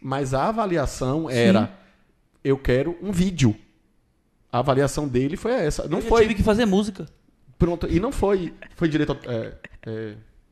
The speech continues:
Speaker 2: Meu
Speaker 1: so-
Speaker 2: direito, meus alunos cantam direito.
Speaker 1: Não, foi de, <laughs> como é a disciplina de direitos autorais?
Speaker 2: Não, direito civil. Eu tive que fazer uma música pra cantar
Speaker 1: Não,
Speaker 2: e
Speaker 1: porque
Speaker 2: explicar
Speaker 1: teve
Speaker 2: o
Speaker 1: uma
Speaker 2: assunto.
Speaker 1: professor, é, Timbó. Um abraço pra Timbó, se ele estiver assistindo também.
Speaker 2: Muito professor.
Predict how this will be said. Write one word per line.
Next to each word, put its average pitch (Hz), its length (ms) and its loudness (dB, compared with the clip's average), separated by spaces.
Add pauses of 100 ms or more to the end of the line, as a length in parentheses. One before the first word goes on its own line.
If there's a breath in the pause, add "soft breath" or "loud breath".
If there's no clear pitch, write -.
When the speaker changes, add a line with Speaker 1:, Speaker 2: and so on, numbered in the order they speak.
(320)
Speaker 2:
Meu 175 180 -20
Speaker 1:
so- 185 40 -14
Speaker 2:
direito, 180 400 -14
meus 175 180 -12
alunos 175 260 -12
cantam 196 200 -14
direito. 156 440 -12 (300)
Speaker 1:
Não, 160 260 -6
foi 165 120 -6
de, 135 140 -8
<laughs> - 600 -4
como 160 140 -10
é 220 40 -8
a 226 40 -8
disciplina 151 400 -8
de 120 140 -14
direitos 110 260 -6
autorais? 123 520 -10 (280)
Speaker 2:
Não, 214 280 -6
direito 233 240 -6
civil. 208 360 -6 (380)
Eu 185 80 -4
tive - 160 -10
que 233 60 -4
fazer 233 140 0
uma 285 80 -2
música 240 280 0
pra 240 120 -4
cantar - 100 -6
Speaker 1:
Não, 214 80 2
Speaker 2:
e - 80 4
Speaker 1:
porque 240 100 -4
Speaker 2:
explicar 247 140 4
Speaker 1:
teve 240 80 6
Speaker 2:
o - 40 2
Speaker 1:
uma 220 80 0
Speaker 2:
assunto. 220 180 -2
Speaker 1:
professor, 196 540 -2
é, 160 240 -6 (720)
Timbó. 135 580 2 (720)
Um 107 80 -10
abraço 101 220 -4
pra 104 80 -2
Timbó, 101 200 -10
se 107 80 -10
ele 98 60 -10
estiver 101 140 -6
assistindo 104 320 -8
também. 101 200 -4
Speaker 2:
Muito 185 160 -2
professor. 160 480 -4